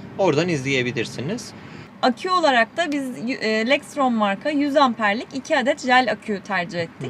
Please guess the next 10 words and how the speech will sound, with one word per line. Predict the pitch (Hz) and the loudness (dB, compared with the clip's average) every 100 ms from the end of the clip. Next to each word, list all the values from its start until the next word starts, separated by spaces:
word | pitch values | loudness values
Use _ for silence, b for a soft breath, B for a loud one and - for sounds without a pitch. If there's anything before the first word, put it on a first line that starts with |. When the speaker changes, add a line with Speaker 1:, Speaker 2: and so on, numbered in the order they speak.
| 110 | -10
Speaker 1:
Hı | |
hı. | - B - 175 | -12 B -14 -2
Bunların | 214 220 214 208 | 2 6 6 8
bağlantılarını | 208 202 196 - 185 180 180 | 8 8 6 2 -2 -2 0
yapmak | 175 165 165 143 135 | -2 -2 -4 -4 -4
için | - 117 - B | -4 -6 -6 B
solar | - 190 190 185 | -2 4 6 6
şarj | - 190 185 | 4 0 2
kontrolörü | 190 185 - 190 185 185 208 220 B B - | -2 -2 -2 -2 0 2 0 0 B B -12
ve | 156 190 185 | 2 4 4